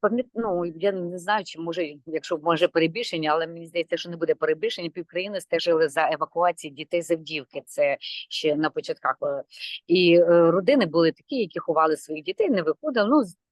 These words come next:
ми розуміємо, з яких причин вони там залишилися. От чи є такі випадки зараз, е, чи батьки, ну,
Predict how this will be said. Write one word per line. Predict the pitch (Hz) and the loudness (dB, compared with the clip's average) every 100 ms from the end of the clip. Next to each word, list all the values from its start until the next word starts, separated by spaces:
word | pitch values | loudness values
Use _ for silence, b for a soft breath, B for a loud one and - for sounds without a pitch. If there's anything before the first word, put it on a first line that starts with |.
| _ _ | _ _
ми | 170 175 160 | -6 -4 -2
розуміємо, | 170 170 156 151 | 0 0 -2 -2
з | 147 | -4
яких | 151 - | -4 -4
причин | 160 170 311 | -6 -6 -2
вони | 220 165 | 0 0
там | 170 165 | -2 0
залишилися. | 160 135 127 139 135 - - _ B B B B | 0 -2 -4 -8 -10 -10 -12 _ B B B B
От | - 185 - | 0 0 0
чи | - 247 | -4 0
є | 254 | 0
такі | 392 277 - 214 | 0 -2 -4 -4
випадки | 190 - 185 - | -2 0 -2 -2
зараз, | 170 165 139 139 143 - | 0 2 2 -2 -8 -4
е, | 151 147 147 147 | -2 0 0 -4
чи | - 165 | -6 -10
батьки, | 180 - - 214 | -10 -8 -4 -2
ну, | 185 180 180 151 151 147 | 0 -2 0 0 -2 -4